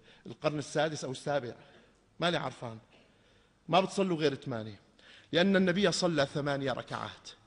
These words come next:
لكن وسعة الدليل في قضية التقرير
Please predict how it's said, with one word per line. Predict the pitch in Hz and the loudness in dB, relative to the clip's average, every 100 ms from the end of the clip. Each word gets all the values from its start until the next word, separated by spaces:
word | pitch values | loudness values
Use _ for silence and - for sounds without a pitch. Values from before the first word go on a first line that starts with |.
| _ - - - _ - | _ -20 -20 -20 _ 0
لكن | 151 214 208 190 | 0 2 2 4
وسعة | 180 214 196 180 185 | 2 2 0 2 2
الدليل | 147 127 151 160 127 - - - - - - - - | 2 6 6 6 2 -4 -14 -14 -14 -16 -20 -18 4
في | 156 | 6
قضية | 165 170 175 214 185 180 | 8 6 6 6 6 6
التقرير | - 180 - 175 175 139 | 2 0 4 6 6 4